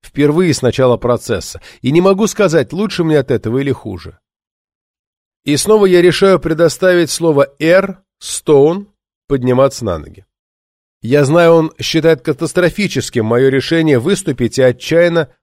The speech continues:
пытался меня переубедить. Однако сейчас Стоун не вызывает свои истинные чувства.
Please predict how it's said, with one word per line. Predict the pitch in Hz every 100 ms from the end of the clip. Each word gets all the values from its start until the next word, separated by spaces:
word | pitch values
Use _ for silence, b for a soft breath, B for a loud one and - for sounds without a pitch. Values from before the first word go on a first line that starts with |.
| _
пытался | 143 127 139 131 127
меня | 117 117
переубедить. | 107 113 104 95 85 76 - _ _ _ _ _ _ _ _ -
Однако | 143 226 220
сейчас | - 185 214 196
Стоун | - 196 190 175
не | 170
вызывает | 156 180 170 117 -
свои | 117 117
истинные | 127 117 - 113 110
чувства. | 101 113 - 104 98